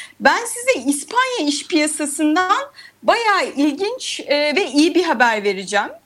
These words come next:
E, ayrıca Litvanya'da bir reklamdan bahsedeceğim. Ama önce Polonya'da, e, bir kürk hayvan çiftliğinden çekilmiş görüntüler. Polonya'nın gündemi bu. Önce bundan bahsetmek istiyorum.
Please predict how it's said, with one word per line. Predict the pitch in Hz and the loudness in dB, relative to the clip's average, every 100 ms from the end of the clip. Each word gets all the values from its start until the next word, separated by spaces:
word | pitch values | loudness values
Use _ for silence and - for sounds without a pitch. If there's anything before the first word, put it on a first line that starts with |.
| - - - - | -20 -20 -20 -6
E, | - 294 294 | 0 2 2
ayrıca | 294 294 330 370 403 | 2 2 0 -4 -6
Litvanya'da | 349 339 - 415 392 392 381 381 | -6 -8 -4 -2 -2 -4 -8 -8
bir | 392 370 311 | -6 -6 0
reklamdan | 294 302 339 330 330 302 330 311 - | -2 -2 0 0 0 0 0 -2 -10
bahsedeceğim. | 240 226 233 - 233 196 190 247 453 - _ _ - | -6 -4 -4 -6 -8 -10 -6 -4 -4 -10 _ _ -2
Ama | 330 392 302 | 0 0 0
önce | 523 508 359 359 523 539 _ | 0 -2 -2 -2 -2 -8 _
Polonya'da, | 403 427 466 466 403 294 339 440 554 - - _ - | -2 2 2 0 0 0 2 0 -2 -14 -20 _ 0
e, | 302 285 | 2 0
bir | 294 392 381 - - | 0 -2 -2 -12 -8
kürk | 453 480 - - | -6 -6 -8 -10
hayvan | 359 339 339 359 381 392 | -2 0 0 0 -2 -4
çiftliğinden | - 359 339 320 320 294 359 381 | -4 -4 -4 -2 0 0 0 -2
çekilmiş | 370 359 311 330 415 - | -4 -4 -4 -6 -6 -2
görüntüler. | 339 302 285 285 220 202 - - - - - | 0 2 0 2 2 2 -2 -10 -18 -20 -4
Polonya'nın | - 370 392 370 330 311 | 2 4 2 0 0 2
gündemi | 311 302 381 494 392 | 2 0 -2 -2 -2
bu. | 349 330 554 | 0 0 0
Önce | 320 349 349 494 | 0 0 0 0
bundan | 392 381 339 269 | 0 0 2 2
bahsetmek | 220 - 208 - 269 | 0 -2 -8 -8 -12
istiyorum. | - - 190 196 | -10 -6 -2 -2